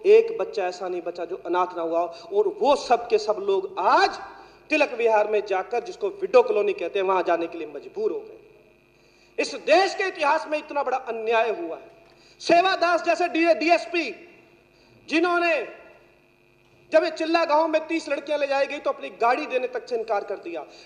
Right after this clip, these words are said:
बहत्तर पुलिस अफसरों के खिलाफ कुसुम लता मित्तल कमेटी ने कहा कि यह पुलिस के नाम पर कलंक हैं, इनके खिलाफ कार्रवाई की जाए, लेकिन आज तक किसी पुलिस अफसर के खिलाफ कार्रवाई तक नहीं हुई। हम किस तरह से रोकेंगे? मुझे विश्वास नहीं होता।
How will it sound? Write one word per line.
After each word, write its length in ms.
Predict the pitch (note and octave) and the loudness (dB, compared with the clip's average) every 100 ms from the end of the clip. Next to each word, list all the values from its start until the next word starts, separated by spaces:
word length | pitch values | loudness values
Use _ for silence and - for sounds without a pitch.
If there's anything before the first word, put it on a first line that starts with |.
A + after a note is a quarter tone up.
| - | 0
बहत्तर 420 | D#4+ E4 - G4+ | 2 2 4 2
पुलिस 340 | - F#4 F#4+ F4 | 4 0 2 2
अफसरों 320 | E4+ F4+ F4 | 2 2 2
के 100 | E4+ | 0
खिलाफ 580 | E4 D#4+ D#4+ D#4 - - | 0 2 2 -2 -6 0
कुसुम 300 | F4+ G#4 G4 | 4 6 6
लता 280 | F4 F#4+ | 4 2
मित्तल 260 | F4+ F4+ F#4 | 0 0 -2
कमेटी 400 | F4+ E4 E4+ E4+ | 0 2 2 0
ने 100 | E4 | 0
कहा 280 | E4 D#4 D#4+ | 2 2 2
कि 280 | - - E4 | -2 0 4
यह 100 | E4+ | 4
पुलिस 340 | E4+ A4 G#4+ | 2 2 2
के 160 | - F4+ | 4 4
नाम 260 | E4+ F4 | 4 2
पर 160 | E4+ E4 | 2 0
कलंक 460 | E4 E4+ G#4+ A4+ | 2 2 4 2
हैं, 480 | F#4+ F#4 F#4+ D#4+ - | 2 2 2 -2 -2
इनके 240 | F4 F4 F#4 | 0 2 2
खिलाफ 360 | F4+ F4 F4 | 2 2 2
कार्रवाई 460 | F4 G4 A4 A4 G#4+ | 0 2 4 4 2
की 220 | G#4 F4 | -2 -2
जाए, 240 | D4 B3+ | 0 0
लेकिन 380 | A3+ A3 A3 A3+ - - - | -2 -4 -6 -12 -14 -12 -6
आज 280 | A#3+ C4 | -4 -4
तक 500 | A3 G#3 - C4+ - - | -8 -12 -8 -8 -8 -18
किसी 220 | A#3 A#3+ | -16 -16
पुलिस 400 | - C4 - A3 | -16 -14 -12 -12
अफसर 240 | G#3+ - - | -14 -14 -12
के 80 | G3+ | -12
खिलाफ 540 | - - A3+ F4 - | -12 -8 -2 -2 -2
कार्रवाई 300 | C4 B3 B3 | -8 -8 -8
तक 160 | A#3 B3+ A#3+ | -10 -14 -14
नहीं 160 | A#3 | -14
हुई। 180 | A3 C4+ _ _ _ _ _ _ - - | -14 -20 _ _ _ _ _ _ -14 -8
हम 340 | D4 - - | -8 -10 -6
किस 160 | F#4+ G4 | -4 -2
तरह 380 | - F#4+ F#4+ A4 | 2 2 4 2
से 160 | G4 | 4
रोकेंगे? 460 | F#4 D#4+ D#4+ C#4+ C4 | 4 4 4 0 -2
मुझे 220 | A#3+ F4 | -4 -6
विश्वास 480 | D#4+ - C#4+ F#4 E4+ | -6 -2 0 2 0
नहीं 240 | E4+ F4 | -4 -4
होता। 580 | B3+ A#3+ A#3 F3+ - - | -4 -4 -4 -6 -8 -16